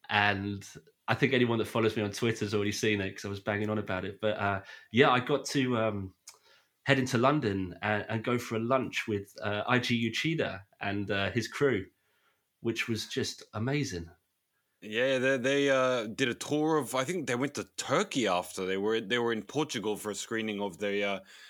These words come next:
Speaker 2: the life of, um, what's it called? The Life of Mariko in Shin-, Sh-, uh, Kabukicho?
Speaker 1: Uh,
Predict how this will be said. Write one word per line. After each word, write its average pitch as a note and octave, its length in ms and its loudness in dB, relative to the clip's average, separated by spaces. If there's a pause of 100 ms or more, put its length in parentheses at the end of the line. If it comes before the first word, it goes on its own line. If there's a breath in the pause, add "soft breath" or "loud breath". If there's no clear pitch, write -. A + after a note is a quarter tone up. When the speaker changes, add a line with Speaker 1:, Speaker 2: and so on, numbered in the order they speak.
(120)
Speaker 2:
the F#2+ 80 -6
life G#2 380 0
of, F#2+ 280 -6
um, G2 460 -2 (560 loud breath)
what's - 140 -12
it - 80 -16
called? F2 220 -6
The F#2 80 -2
Life A2 280 0
of G2+ 140 -4
Mariko G#2+ 480 0
in G2 60 -4
Shin-, G2+ 320 -6
Sh-, - 420 -6
uh, G2 220 -2
Kabukicho? G#2+ 580 0
Speaker 1:
Uh, G#3+ 40 -14